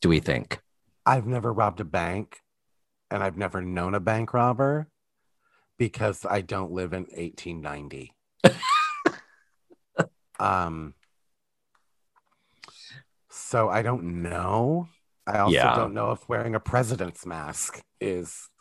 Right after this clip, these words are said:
Speaker 2: is what you put on when you're gonna rob a bank.
Speaker 1: True. Yeah.
Speaker 2: I would assume he would want, I always thought putting on drag would be a pretty good way of robbing a bank, 'cause God knows people would not be able to tell me from Carol Lee.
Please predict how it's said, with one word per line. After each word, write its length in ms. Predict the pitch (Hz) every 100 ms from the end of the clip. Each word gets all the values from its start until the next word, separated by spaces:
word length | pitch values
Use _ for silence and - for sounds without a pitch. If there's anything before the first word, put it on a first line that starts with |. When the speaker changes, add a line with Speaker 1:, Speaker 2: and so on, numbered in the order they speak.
| _ -
Speaker 2:
is 220 | 101 85 -
what 160 | 92
you 80 | 85
put 200 | - -
on 200 | 85 85
when 100 | 90
you're 60 | 87
gonna 160 | 87 85
rob 300 | 85 78 82
a 40 |
bank. 520 | 71 71 67 65 - -
Speaker 1:
True. 460 | - 120 101 58 62 - _ -
Yeah. 280 | 92 67 64
Speaker 2:
I 60 |
would 100 | 117
assume 920 | 107 - - - - 151 185 147 165 123
he 140 | 117
would 200 | 113 98
want, 300 | 98 110 110
I 140 | 95 147
always 240 | 220 131
thought 380 | - 110 113 - _ _
putting 220 | - 139 120
on 180 | 98
drag 480 | 82 98 147 170 98
would 100 | 92
be 100 | 95
a 60 | 90
pretty 240 | - 90
good 220 | 87 90 82
way 160 | 87
of 140 | 85 87
robbing 320 | 82 87 85
a 60 |
bank, 440 | 73 80 82 92 -
'cause 180 | 101 - - -
God 260 | 123 123
knows 380 | 123 139 107 -
people 320 | 120 113 117
would 100 | 101
not 180 | 107 92
be 100 | 98
able 180 | 104 98
to 100 | -
tell 140 | 104
me 420 | 98 113 107 92 - -
from 220 | - 101
Carol 320 | - 104 87
Lee. 380 | 92 117 85 92